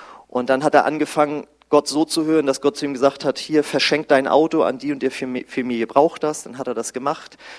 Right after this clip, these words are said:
Dann hat er eine Woche später ein anderes, größeres Auto geschenkt bekommen. Und so ging das über mehrere Autos, die er immer verschenkt hat, immer neu bekommen hat.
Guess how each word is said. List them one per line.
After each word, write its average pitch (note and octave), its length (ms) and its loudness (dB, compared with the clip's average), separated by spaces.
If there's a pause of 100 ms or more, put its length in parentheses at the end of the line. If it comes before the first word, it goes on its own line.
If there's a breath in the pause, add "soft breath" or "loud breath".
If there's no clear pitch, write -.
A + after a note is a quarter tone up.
Dann A#2+ 160 -10
hat B2+ 120 -6
er C3 40 -2
eine A#2+ 160 -2
Woche B2 180 -2
später C3+ 360 -4
ein A#2+ 100 -6
anderes, C#3 400 -6
größeres B2+ 480 -6
Auto C3+ 240 2
geschenkt C#3 320 -4
bekommen. C#3 340 -4
Und B2 100 -8
so C3+ 80 -8
ging C#3+ 160 -6
das C3 120 2
über B2+ 180 2
mehrere C#3+ 460 2
Autos, D#3+ 320 4
die D3 100 2
er - 60 8
immer D3+ 160 4
verschenkt E3 480 2
hat, E3+ 120 -4
immer D#3+ 140 -6
neu D3 180 6
bekommen F3+ 360 0
hat. G3 120 -2